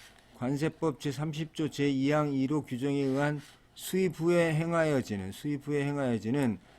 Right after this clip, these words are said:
당해 수입 물품의 건설, 설치, 조립 등 기술 지원에 필요한 비용인지. 그러니까 수입, 수입 물품이 국내 건설, 설치, 조립 등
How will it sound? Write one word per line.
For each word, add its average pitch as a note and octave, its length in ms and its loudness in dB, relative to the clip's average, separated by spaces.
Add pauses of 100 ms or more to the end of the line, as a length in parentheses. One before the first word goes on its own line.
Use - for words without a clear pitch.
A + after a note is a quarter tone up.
(120)
당해 D#3 320 0
수입 E3+ 300 -2
물품의 D#3+ 600 -2
건설, C#3 760 0 (320)
설치, D3+ 840 -4 (280)
조립 C#3+ 420 0
등 E3 200 0
기술 D3 340 -2
지원에 D3+ 380 2
필요한 D3 500 -2
비용인지. B2 720 0 (2250)
그러니까 B2+ 280 -6 (800)
수입, E3+ 580 -4 (1600)
수입 F#3 400 -2
물품이 E3 800 0 (140)
국내 E3 460 0
건설, D3+ 680 0
설치, D#3 560 -6
조립 C#3+ 520 0
등 D#3+ 280 -4